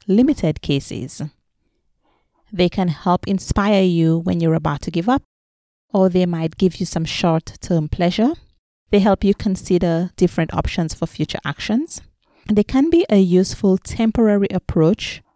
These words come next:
for dealing with depression while you get longer-term help. And they could be a great means of exploration to discover what you want and what you don't want. That's a hard one, figuring out what you want.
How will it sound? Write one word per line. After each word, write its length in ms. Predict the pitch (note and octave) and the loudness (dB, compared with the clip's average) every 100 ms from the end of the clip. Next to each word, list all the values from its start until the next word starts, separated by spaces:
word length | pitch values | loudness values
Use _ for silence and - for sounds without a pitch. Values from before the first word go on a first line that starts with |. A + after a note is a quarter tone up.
| _ | _
for 140 | F#3 | 0
dealing 400 | E3 F3 E3+ E3+ | 2 2 2 2
with 200 | D#3+ E3 | 2 0
depression 760 | - D#3+ - F#3+ - E3 E3+ A3+ _ _ _ | -2 -4 0 0 0 -4 -4 -6 _ _ _
while 400 | - F3+ F3+ F3+ | -2 0 2 2
you 140 | F3 E3 | 2 2
get 240 | E3 - | 0 0
longer-term 580 | D#3 D3 D3 - D3+ C#3+ | 0 0 -2 -2 -2 -2
help. 300 | C3 D3 G#3+ _ _ _ _ _ _ _ - | -4 -4 -4 _ _ _ _ _ _ _ 0
And 440 | A#3 A#3 A#3+ A#3 | 2 2 2 2
they 80 | B3 | 2
could 240 | - E4 | 0 2
be 140 | F#4 F4+ | 4 4
a 60 | |
great 380 | - C4 A#3 - | 4 4 4 2
means 380 | G3+ G3+ G3+ G#3 | 2 4 4 2
of 100 | F#3 | 0
exploration 760 | F3 - F#3 E3 E3 - D3+ | -4 -4 -2 2 2 0 -6
to 100 | D#3 | -4
discover 680 | D#3+ D#3+ - - G3 F3+ F#3+ | -4 -4 -6 0 0 2 2
what 280 | F3 E3+ - | 2 0 0
you 100 | D#3 | -4
want 360 | D#3 G#3+ E4 - | -2 -4 -4 -2
and 160 | F3 E3 | 0 2
what 200 | E3 E3+ | 0 -2
you 100 | D3+ | -2
don't 360 | D#3+ D3 - | 0 0 -2
want. 380 | - E3+ D#3+ - _ _ _ _ _ _ _ | -10 -12 -14 -18 _ _ _ _ _ _ _
That's 440 | G3 D#3 E3+ E3 - | 0 2 0 0 -2
a 120 | G3 | 0
hard 360 | G3 - C3+ C3+ | 0 -2 -6 -4
one, 320 | C#3+ - - - | -6 -6 -6 -4
figuring 480 | - F#3+ F#3 F#3 | -2 0 2 0
out 160 | F3 E3+ | -2 -4
what 320 | D#3 D3+ - | -2 -4 -4
you 140 | D#3+ - | -6 -6
want. 360 | - A3+ - | -8 -8 -10